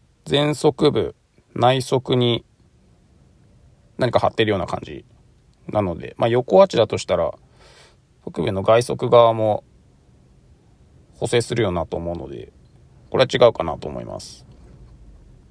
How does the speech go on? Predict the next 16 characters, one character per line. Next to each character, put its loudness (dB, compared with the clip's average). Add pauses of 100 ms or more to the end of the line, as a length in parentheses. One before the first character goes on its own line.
(520)
で、 2
四 0
番。 2 (840)
え 4
ー、 -2
前 2
足 0
部、 -2 (640)
ち -8
ょ -6
う -8
ど 0
中 -2
足 2
骨 -2
の -8